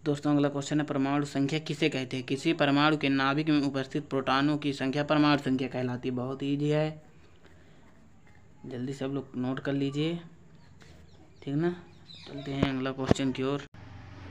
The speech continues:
अगला question है, संकरण के नियम लिखिए, आप लोग इसको भी note कर लीजिए। ये बहुत ही अच्छा question है। मेरे चैनल को सब्सक्राइब कीजिए, लाइक कीजिए, कमेंट भी कीजिए।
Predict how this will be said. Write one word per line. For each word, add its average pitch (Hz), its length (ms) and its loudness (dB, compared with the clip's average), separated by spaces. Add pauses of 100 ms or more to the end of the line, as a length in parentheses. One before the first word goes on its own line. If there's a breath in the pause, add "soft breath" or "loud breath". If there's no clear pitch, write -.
(440)
अगला 156 180 10
question 156 340 6
है, 165 80 8
संकरण 156 560 6
के 147 180 4
नियम 147 320 8
लिखिए, 147 320 4
आप 139 140 4
लोग 131 160 0
इसको 131 360 -2
भी 135 120 2
note 127 360 2
कर 135 200 0
लीजिए। 139 520 2 (2250 loud breath)
ये 123 80 -6
बहुत 123 360 -6
ही 131 40 -4
अच्छा 127 200 -8
question 127 380 -6
है। 143 180 -8 (1800)
मेरे 127 180 -2
चैनल 135 300 2
को 135 120 -2
सब्सक्राइब 135 600 2
कीजिए, 139 360 4
लाइक 135 360 6
कीजिए, 139 320 2
कमेंट 131 420 2
भी 135 160 0
कीजिए। 135 480 4